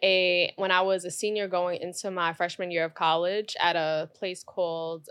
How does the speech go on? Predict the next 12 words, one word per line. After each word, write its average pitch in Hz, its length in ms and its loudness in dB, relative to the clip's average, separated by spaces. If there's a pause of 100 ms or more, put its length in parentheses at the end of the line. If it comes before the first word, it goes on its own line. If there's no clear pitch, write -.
(120)
the 165 380 -4
Neighborhood 170 320 -8
Housing 170 300 -6
Services. 202 640 -6 (280)
And 185 300 -2
there's, 180 320 0
uh, 170 260 -4
New 180 160 -8
York 196 160 -6
City 202 360 -6
that 175 360 0
governs 170 400 -4